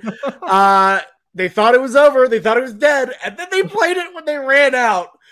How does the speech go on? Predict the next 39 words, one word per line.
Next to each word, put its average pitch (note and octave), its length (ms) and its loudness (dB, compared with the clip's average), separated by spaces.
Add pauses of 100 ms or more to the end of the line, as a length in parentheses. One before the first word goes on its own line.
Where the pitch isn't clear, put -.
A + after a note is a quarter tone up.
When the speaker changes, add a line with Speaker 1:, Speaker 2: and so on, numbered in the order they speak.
(140)
Speaker 2:
So A#3+ 200 -2
they B3 220 0
elevated C#4+ 600 -2
Crazy B3 400 -6
Train G#3 320 -8
to G3+ 140 -4
a F#3+ 40 -6
better G#3+ 320 -6
position. F3+ 720 -10 (200)
Speaker 1:
They - 60 -20
Speaker 2:
So C3 160 -4
Speaker 1:
know E3 140 -6
what G2 100 -10
they're F#2+ 140 -10
Speaker 2:
for E3+ 100 -6
all A#3 80 -2
of C#4 140 2
Speaker 1:
doing. B3 80 -6
Speaker 2:
y'all, A#3 160 -4 (400)
they G#3+ 140 -6
know D4+ 100 -6
what C#4+ 100 -4
they're A#3 140 -4
doing. G3 400 -8 (300)
Excellent B3 440 -6
troll G#3 300 -10
move. D#3+ 360 -14
Elite B3 420 -12
troll F#3 260 -6
move E3 240 -12
by C#3+ 260 -8
O D#3+ 140 -12
U, C#3+ 480 -16
whoever D3+ 340 -14
was C#3 140 -14
on C#3+ 100 -10
the C3 120 -12
Ox C3 280 -12
there. B2 260 -14